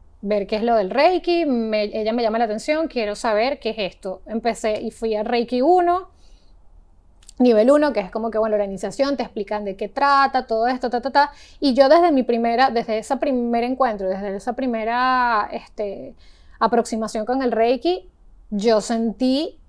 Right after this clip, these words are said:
que era mi lugar. O sea, es como,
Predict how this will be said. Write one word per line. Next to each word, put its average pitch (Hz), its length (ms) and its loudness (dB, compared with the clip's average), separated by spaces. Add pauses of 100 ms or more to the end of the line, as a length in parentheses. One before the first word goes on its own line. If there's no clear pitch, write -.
que 240 140 4
era 202 120 4
mi 226 140 2
lugar. 180 380 -2 (240)
O 220 100 0
sea, 208 400 0
es 190 140 -8
como, 240 720 2